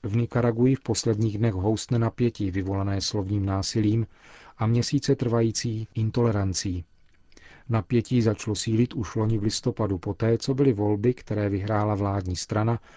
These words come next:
označeny za málo průhledné a vyhrané podvodem.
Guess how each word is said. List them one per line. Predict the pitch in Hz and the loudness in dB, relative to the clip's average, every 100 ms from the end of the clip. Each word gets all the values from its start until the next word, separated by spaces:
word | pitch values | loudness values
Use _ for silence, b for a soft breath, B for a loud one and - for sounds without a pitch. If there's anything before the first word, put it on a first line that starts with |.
| B B B | B B B
označeny | 131 120 139 - 139 139 | 0 2 2 2 2 4
za | 120 117 | 2 2
málo | 107 110 107 92 | 2 2 0 0
průhledné | 113 104 117 120 127 139 - | 0 0 0 2 2 0 -2
a | 135 | -4
vyhrané | 123 107 98 104 107 107 | -2 -2 -2 -2 0 -2
podvodem. | - 113 120 104 87 85 | -2 0 0 0 0 -4